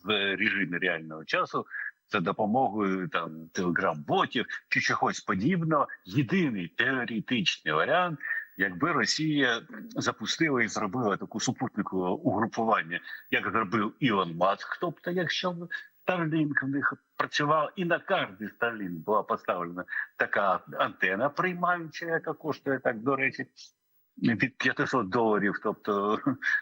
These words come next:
е, це занадто велика ціна для такого виробу, як "Шахед", то тоді теоретично,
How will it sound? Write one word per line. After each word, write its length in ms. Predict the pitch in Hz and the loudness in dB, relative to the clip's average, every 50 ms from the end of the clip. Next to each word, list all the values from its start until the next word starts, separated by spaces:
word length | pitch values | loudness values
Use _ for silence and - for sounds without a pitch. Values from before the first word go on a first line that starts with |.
| - - | -4 -6
е, 240 | - - - - 110 - | -4 -2 0 0 0 0
це 480 | - - 101 95 95 95 98 101 101 104 110 117 104 | 0 0 2 2 2 2 2 0 0 -2 -2 -2 0
занадто 460 | - 117 107 107 107 - - - 110 104 104 101 101 104 110 113 107 | 0 0 2 0 -2 0 0 -2 -2 0 0 -2 -2 -2 -2 -4 -2
велика 360 | 98 107 107 104 101 - 107 101 | -2 -2 0 0 0 0 -2 -2
ціна 340 | - 110 101 95 101 98 - _ _ - - - _ _ _ - | -2 -2 -2 0 0 -2 -2 _ _ -20 -20 -20 _ _ _ -8
для 80 | 107 104 | -6 -4
такого 480 | - 107 - - 107 107 104 104 107 | -4 -4 -2 0 0 0 0 0 0
виробу, 380 | 101 110 113 107 110 101 85 104 | 0 0 2 0 0 0 0 0
як 160 | 101 98 - | 0 0 0
"Шахед", 340 | - - 113 - 123 113 - - - - - - - - - - | 0 -2 0 0 0 -2 -2 -4 -10 -12 -12 -12 -12 -10 -4 -2
то 100 | 147 139 | -2 0
тоді 460 | - - 143 120 95 - 214 262 262 | 0 0 -2 -2 0 0 2 2 2
теоретично, 1160 | - - - 113 104 104 98 95 90 - - 214 240 247 208 - - - - 107 101 - 160 | 0 0 0 2 2 2 0 -2 -2 -2 -2 -2 0 -2 -4 -6 -6 -4 0 0 0 0 0